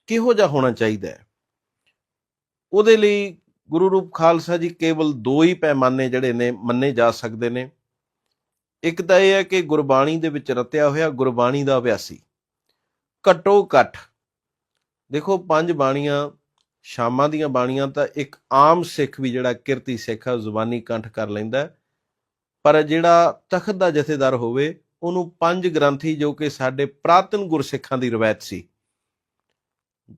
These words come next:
ਬਲਕਿ ਉਹ ਗੁਰਸਿੱਖ ਜਿਨ੍ਹਾਂ ਨੇ ਜੰਗ ਯੁੱਧ ਵੀ ਲੜੇ,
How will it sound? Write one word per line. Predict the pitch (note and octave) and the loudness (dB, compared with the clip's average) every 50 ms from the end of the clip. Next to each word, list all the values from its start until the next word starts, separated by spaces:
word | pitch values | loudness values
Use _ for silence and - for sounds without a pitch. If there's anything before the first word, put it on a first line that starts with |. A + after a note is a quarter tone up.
| _ - | _ -6
ਬਲਕਿ | A#2+ G#2+ C3+ D#3+ F3+ F3 F#3+ G3+ G3+ G3+ - | 0 2 4 4 4 2 2 2 2 2 4
ਉਹ | G3 G3+ G#3+ G#3+ | 4 4 4 4
ਗੁਰਸਿੱਖ | F3+ F#3 F3+ E3+ - G#3 G3+ G3 G3 | 2 0 -2 0 -2 -4 -4 -4 -6
ਜਿਨ੍ਹਾਂ | F#3 G3+ G3+ G3 G3 | -8 -4 -2 -2 -2
ਨੇ | G3 F#3+ F3 | -2 -2 -4
ਜੰਗ | B2+ G#2+ G2 C#3 D3 E3+ F3+ F#3 D#3 C#3+ | -4 -2 0 2 2 2 0 -2 -2 -2
ਯੁੱਧ | F3 F#3 G3+ | -2 -2 -2
ਵੀ | G#3 F#3+ E3 | -4 -4 -2
ਲੜੇ, | C3+ B2+ B2 C3 C#3 D3 C#3+ _ | 0 2 2 2 2 0 -2 _